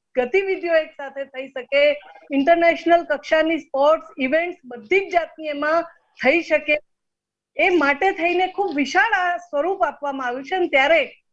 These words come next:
વિશાળ સ્વરૂપના આપણા નેતા અને અત્યારે આધુનિકતમ આ સ્ટેડિયમ બન્યું છે, ગુજરાતીઓએ ગૌરવ લેવાની વાત છે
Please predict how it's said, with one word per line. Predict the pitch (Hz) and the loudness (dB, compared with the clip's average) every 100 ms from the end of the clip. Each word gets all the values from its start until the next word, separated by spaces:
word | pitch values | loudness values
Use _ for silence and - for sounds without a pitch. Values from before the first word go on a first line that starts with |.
| _ 202 | _ -12
વિશાળ | 247 - 370 403 | -8 0 2 2
સ્વરૂપના | 403 330 349 339 | -2 -4 -4 -2
આપણા | 311 302 311 | -2 0 -2
નેતા | 277 240 220 285 | -2 -4 -6 -2
અને | 349 311 | 0 0
અત્યારે | - 330 330 | 2 0 0
આધુનિકતમ | 262 226 320 415 392 403 359 339 | -2 -4 -4 -4 -4 -6 -2 -2
આ | |
સ્ટેડિયમ | 339 _ - 269 311 294 | -4 _ -4 0 2 2
બન્યું | 269 269 277 | 0 -2 -2
છે, | 320 349 339 - _ | 2 2 0 -14 _
ગુજરાતીઓએ | 240 254 320 339 359 370 349 | -2 2 2 2 -2 -4 -4
ગૌરવ | 254 269 330 403 | 0 2 2 2
લેવાની | 359 320 311 311 | 0 -2 -4 -4
વાત | 262 254 | -8 -8
છે | 247 277 285 | -8 -2 0